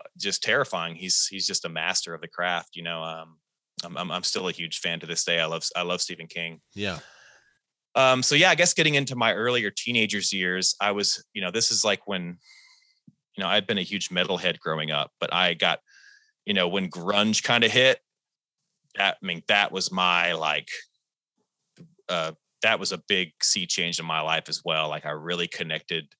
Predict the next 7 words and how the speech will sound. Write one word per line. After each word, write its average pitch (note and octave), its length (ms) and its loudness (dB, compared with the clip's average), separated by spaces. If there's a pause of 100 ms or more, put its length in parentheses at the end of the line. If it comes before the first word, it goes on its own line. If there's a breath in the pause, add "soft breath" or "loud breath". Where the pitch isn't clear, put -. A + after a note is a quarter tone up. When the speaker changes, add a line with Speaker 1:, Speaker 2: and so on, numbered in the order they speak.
(760 soft breath)
Speaker 1:
with E2 180 -6
just, - 260 -2
with E2+ 140 -12
the D#2+ 100 -4
grunge E2+ 480 -4
movement, E2 500 -8
period. - 480 -6